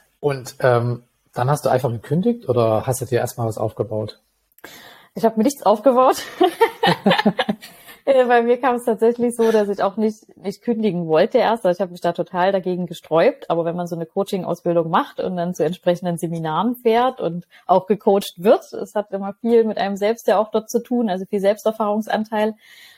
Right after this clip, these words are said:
Speaker 2: Und dann kam halt auch immer wieder so eine Frage wie, ja, wenn du in einem Jahr sterben würdest, also wirklich so krasse Sachen, ja,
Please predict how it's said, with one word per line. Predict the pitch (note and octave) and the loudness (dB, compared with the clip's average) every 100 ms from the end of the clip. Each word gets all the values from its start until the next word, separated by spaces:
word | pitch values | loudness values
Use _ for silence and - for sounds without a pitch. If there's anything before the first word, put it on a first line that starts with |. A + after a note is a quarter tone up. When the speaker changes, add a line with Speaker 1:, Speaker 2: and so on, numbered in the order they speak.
| _ | _
Speaker 2:
Und | - G3 F#3 F#3 F3+ | 0 2 2 0 0
dann | F3 F3+ | 0 0
kam | E3+ E3+ E3+ | -2 -2 2
halt | F3 E3+ | 0 0
auch | - | -6
immer | F3 F3 | -4 -2
wieder | F#3 F#3 | 0 0
so | E3+ | 0
eine | D#3+ | -4
Frage | D3+ D#3+ E3 D#3+ D3 | -4 -2 -2 -2 -4
wie, | D#3+ | -4
ja, | D#3 D3+ D3+ | -2 0 -2
wenn | D#3 E3 | -2 -4
du | |
in | F3 | -2
einem | G3 | 0
Jahr | F#3+ F#3 | 0 0
sterben | G3+ A3+ F#3 F3 D3 | 2 2 2 0 -4
würdest, | D#3 D#3+ F3 - | -2 0 0 2
also | F#3 F#3 | 0 0
wirklich | F3+ A3+ | -2 -2
so | A#3 | -2
krasse | G#3+ G3 A3 | 0 -2 -2
Sachen, | F#3+ F3+ G3 G3 | 0 0 0 -2
ja, | F3+ F3+ | 0 0